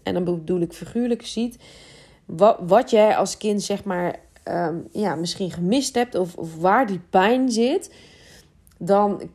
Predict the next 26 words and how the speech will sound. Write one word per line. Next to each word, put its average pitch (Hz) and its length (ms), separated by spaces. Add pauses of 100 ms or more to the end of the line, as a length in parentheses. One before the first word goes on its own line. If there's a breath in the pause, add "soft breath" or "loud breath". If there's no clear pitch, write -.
(240)
ja, 175 300
dat, 175 240
dat, 190 220
dat 208 200 (340)
opent 294 480
gewoon 208 240
een 180 180
wereld 220 460
voor 151 300
je. 147 200
Omdat 208 420 (320 loud breath)
als 226 180
jij 208 180
dit 196 160
niet 240 240
gaat 214 180
onderzoeken 185 580
en 180 140
je 175 80
weet 233 220
het 220 140
verder 202 240
niet, 202 220
dan 170 160
zal 160 340
dit, 180 340